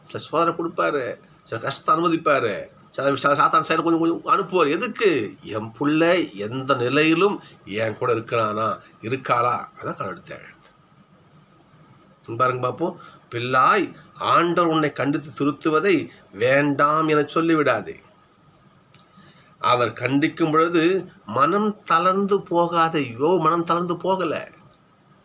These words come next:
யோ மனம் தளர்ந்து போகல. பேதுரு மனம் கலங்கினார், போய் சொன்னார்.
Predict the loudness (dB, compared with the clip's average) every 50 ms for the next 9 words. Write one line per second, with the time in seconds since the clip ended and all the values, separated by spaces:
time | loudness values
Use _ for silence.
0 | _ _ _ _ _ _ _ _ _ _ _ _ _ _ _ _ _ _ _ -20
1 | -20 -20 -20 _ _ _ _ _ -20 -20 _ _ -20 -20 -20 -14 -4 0 2 2
2 | 4 4 4 4 2 0 0 0 0 0 0 0 0 0 -2 -2 -6 -10 -20 -20
3 | _ -20 -20 _ _ _ -20 -20 -20 -20 -20 _ _ _ -20 -20 -14 -6 -2 0
4 | 2 2 2 2 4 2 2 2 2 0 0 -2 -4 -6 -8 -10 -14 -18 -20 -20
5 | -20 _ _ _ -20 -20 _ _ -20 -20 _ -20 _ _ -8 -8 -8 -6 -6 -8
6 | -8 -8 -10 -14 -18 -20